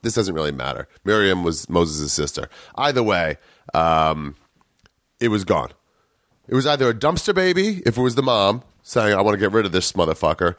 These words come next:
or it was a jealous, uh, sibling, which that happens too. There's stories of fucking s-, jealous siblings killing their kid. Dogs are better trained than children. That's what I mean by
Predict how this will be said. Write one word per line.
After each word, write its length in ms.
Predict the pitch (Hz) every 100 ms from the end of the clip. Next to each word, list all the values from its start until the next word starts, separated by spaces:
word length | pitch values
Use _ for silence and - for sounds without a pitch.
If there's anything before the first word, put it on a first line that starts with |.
| - -
or 320 | 151 156 147
it 40 |
was 140 | 135 107
a 60 |
jealous, 680 | 101 123 123 123 117 - - _ _ _ _ -
uh, 180 | 90 90
sibling, 460 | - 131 87 69
which 240 | 62 78 -
that 120 | 110
happens 280 | 104 92 82
too. 280 | 110 80 -
There's 240 | - 143
stories 480 | - 110 92 69 65
of 120 | 69 _
fucking 380 | - 82 76 67
s-, 240 | - - -
jealous 260 | 107 92 -
siblings 320 | 104 80 71
killing 400 | - 107 90 80
their 80 | 76
kid. 380 | - 92 69 - _ _ _ _ _ _ _ _
Dogs 400 | - 170 214 147
are 60 | 113
better 200 | 92 85
trained 300 | - 85 73
than 80 | 73
children. 400 | - 73 67 - _ _ _ -
That's 220 | 139 -
what 100 | 151
I 20 |
mean 80 | 131
by 160 | 110